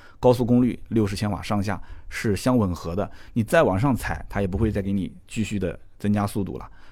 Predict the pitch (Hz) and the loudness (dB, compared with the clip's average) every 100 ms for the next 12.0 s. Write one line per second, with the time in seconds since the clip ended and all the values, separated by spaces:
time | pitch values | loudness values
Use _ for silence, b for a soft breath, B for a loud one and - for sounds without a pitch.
0 | b b 90 80 - 117 - 104 139 127 | b b -4 -4 0 0 2 4 4 6
1 | 113 87 117 139 104 90 - 98 92 101 | 4 2 0 0 0 -2 -4 -2 -2 0
2 | 98 85 92 104 107 76 64 b b b | -2 -4 -6 -4 -4 -6 -10 b b b
3 | - 165 160 160 151 156 156 160 147 113 | -2 2 6 6 6 4 4 2 2 2
4 | 123 107 110 113 120 95 101 85 92 101 | 2 2 2 2 2 2 0 -2 -2 -2
5 | 107 95 104 - - 117 104 151 160 151 | -2 -4 -6 -8 0 2 4 2 2 2
6 | 123 123 101 98 104 - 127 160 123 139 | 2 2 0 0 -2 -4 -2 0 2 2
7 | - 156 147 123 117 135 104 95 107 123 | 2 4 4 4 4 4 2 2 2 4
8 | - 185 113 107 127 147 147 B B B | 8 8 8 4 2 0 0 B B B
9 | - - 170 139 117 156 143 135 - 117 | -2 6 8 8 8 6 4 2 0 8
10 | 131 208 139 135 117 92 87 B B B | 10 12 10 8 6 4 -2 B B B
11 | - 185 131 101 107 92 101 101 90 | 2 4 6 4 2 0 -2 -4 -6